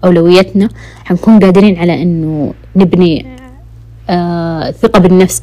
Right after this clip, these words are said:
أكثر، علاقة، علاقات أكثر صحة، وإننا نعيش حياة أكثر توازن وصحة وسعادة. وأخيرًا، الجمال إنك تكوني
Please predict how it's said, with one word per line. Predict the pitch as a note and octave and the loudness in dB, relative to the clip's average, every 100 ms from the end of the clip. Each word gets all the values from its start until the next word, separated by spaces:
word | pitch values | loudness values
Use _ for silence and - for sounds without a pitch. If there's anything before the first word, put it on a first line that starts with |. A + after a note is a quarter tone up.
| - | -12
أكثر، | - G3+ G3+ - - - - - | -8 -6 -6 -8 -20 -20 -12 -2
علاقة، | D#3+ F#3 F#3+ F3 D3+ - - - - - - - - | 2 2 0 0 -2 -4 -12 -20 -20 -20 -20 -16 -6
علاقات | F3 E3+ - G3 F#3+ - - - | -4 -4 0 0 0 -6 -10 -6
أكثر | G3 - F#3 | -6 -4 -4
صحة، | E3+ - - - F3 | -2 -4 -4 -4 -4
وإننا | F3 - - - F3+ F3 F3 | -2 -4 -8 -4 0 2 0
نعيش | D#3 E3 - | -2 -4 -4
حياة | - F3 - | -2 -2 -2
أكثر | - - | -6 -10
توازن | - F#3 F3 F#3 F3 F3 | -6 -2 0 0 -2 -4
وصحة | - F3 - E3 | -6 -8 -8 -8
وسعادة. | C#3+ C#3+ D3+ C#3+ - - - - - - - - - | -8 -8 -8 -10 -10 -14 -18 -20 -20 -20 -20 -14 -2
وأخيرًا، | G3 F#3 F3 E3 A2+ - F3+ - A#3 A3 | 2 2 2 2 0 -4 -4 2 2 4
الجمال | F#3+ F#3 G3 G3+ | 2 2 0 2
إنك | F#3 F3+ | 0 -2
تكوني | - - G3 F#3 E3 | -6 -2 2 2 0